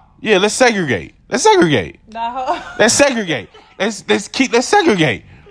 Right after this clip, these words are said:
Speaker 2: Yo.
Speaker 1: Like, like, like, like, we have to, like, at this point, yeah, let's segregate. Let's actually see how far Ameri-,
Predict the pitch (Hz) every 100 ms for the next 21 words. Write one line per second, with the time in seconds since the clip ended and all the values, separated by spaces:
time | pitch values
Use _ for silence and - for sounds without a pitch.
0 | - 440 427 427 415 - _ 277 247 240
1 | 240 226 202 156 170 202 170 202 185 -
2 | 190 185 117 175 220 233 226 202 196 185
3 | 180 180 262 285 - 208 208 - 233 370
4 | 196 - 349 233 127 92 69 _ _ _
5 | _ _ _ _ _ _ _ _ - _
6 | _ _ _ _ - - 214 254 - 233
7 | 240 240 214 175 - 262 262 202 196 170
8 | - - 190 143 110 85 _ _ _ -
9 | 165 180 190 180